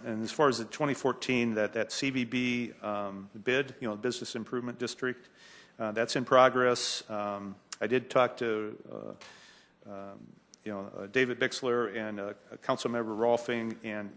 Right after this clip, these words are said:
that's, uh, we're trying to come up with a dashboard for the C V B,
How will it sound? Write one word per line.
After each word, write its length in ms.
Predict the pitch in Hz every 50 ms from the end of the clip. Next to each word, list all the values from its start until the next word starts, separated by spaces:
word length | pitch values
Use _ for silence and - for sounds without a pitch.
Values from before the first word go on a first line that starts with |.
| - _
that's, 340 | 117 110 107 - - - -
uh, 260 | 110 107 104 104 104 104 101 - - _ _
we're 80 | - 110
trying 200 | - - 135 120
to 40 | -
come 160 | - 135 120
up 80 | 110
with 80 | - -
a 60 | 101
dashboard 640 | - 117 107 113 117 - - - 127 127 127 120 123 - - _ _ _ _ - - - - - - - - - - -
for 100 | - 120
the 80 | 110 107
C 160 | - - 127
V 120 | 117 117
B, 280 | 113 113 113 120 123